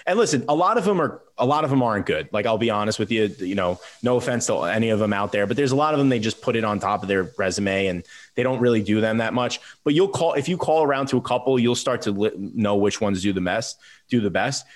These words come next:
You could call them direct and be like, "Hey, do you know, like, who's doing, like, which, which, which banks you're working with in this mar-, in this market that are doing a lot of these?" And if you get a guy on the phone that seems to know, or gal that knows what they're doing, um, they're gonna know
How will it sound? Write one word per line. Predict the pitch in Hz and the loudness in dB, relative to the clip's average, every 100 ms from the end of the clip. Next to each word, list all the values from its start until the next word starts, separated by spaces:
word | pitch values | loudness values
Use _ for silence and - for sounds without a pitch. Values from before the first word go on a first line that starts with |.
| - | -4
You | 151 | -2
could | 160 | 0
call | 156 160 | 0 2
them | 151 | 4
direct | 120 131 143 135 | 2 2 0 -2
and | 110 | 0
be | 117 | 2
like, | 113 120 | 2 0
"Hey, | 170 117 | -2 -2
do | - 120 | -4 -2
you | 190 | 2
know, | 269 | 2
like, | - 160 - | 2 0 0
who's | 165 131 | 0 2
doing, | 127 147 143 - | 2 2 2 -2
like, | 117 104 | -4 -2
which, | 123 135 - 120 | -2 -2 -6 -4
which, | 143 - - | -4 -4 -6
which | 113 147 - | -2 -2 -2
banks | 120 131 - | -4 -2 0
you're | 135 | 2
working | 135 131 135 | 2 2 0
with | 135 | 2
in | 123 120 | 0 0
this | 104 | 0
mar-, | 107 107 113 | -2 -2 -2
in | 113 | -2
this | 107 | -2
market | 110 107 123 104 | -2 -2 -2 -2
that | 95 | -2
are | 92 | -2
doing | 101 98 | -2 -2
a | |
lot | 95 90 107 | -2 -2 0
of | |
these?" | 135 147 147 - - - | 0 -2 -4 -14 -18 -6
And | 127 | -2
if | 151 | -2
you | |
get | 196 214 | 0 0
a | |
guy | 143 143 | 0 0
on | 147 | 0
the | 135 | -2
phone | - 123 | 0 0
that | 123 - | 0 0
seems | 120 107 | -2 -2
to | 104 | 0
know, | 104 98 - | 0 -2 0
or | 120 | 0
gal | 107 104 113 | 0 0 2
that | 113 95 104 | 2 0 0
knows | 107 101 | 0 0
what | 101 | 0
they're | 98 | -2
doing, | 85 95 117 156 - - - - | -2 -2 0 -4 -8 -20 -20 -6
um, | 110 110 104 104 | -2 0 0 -2
they're | 131 175 | -2 0
gonna | 180 123 | 0 2
know | 113 98 92 | 2 2 0